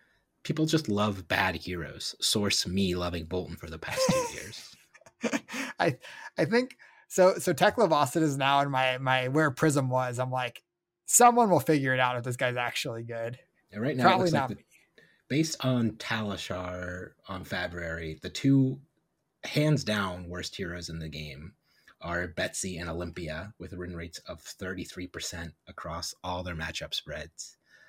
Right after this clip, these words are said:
Speaker 1: Uh, behind them, Teklo's kicking their ass at forty-one percent. He's got an eight-point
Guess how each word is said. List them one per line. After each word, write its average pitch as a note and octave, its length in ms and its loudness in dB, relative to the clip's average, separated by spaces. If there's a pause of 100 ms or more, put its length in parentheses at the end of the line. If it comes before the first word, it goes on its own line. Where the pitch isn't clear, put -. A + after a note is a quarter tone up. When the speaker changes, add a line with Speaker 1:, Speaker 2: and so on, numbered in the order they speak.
(480)
Speaker 1:
Uh, D#2+ 260 -8
behind A2+ 440 0
them, F#2 360 -6 (200)
Teklo's B2 440 0
kicking C3 360 0
their E2 160 -2
ass - 560 -2 (320)
at E2 180 -8
forty-one F#2+ 760 -2
percent. E2 480 -4 (240)
He's G2+ 180 -8
got G#2+ 220 0
an - 80 -10 (100)
eight-point G#3 600 -6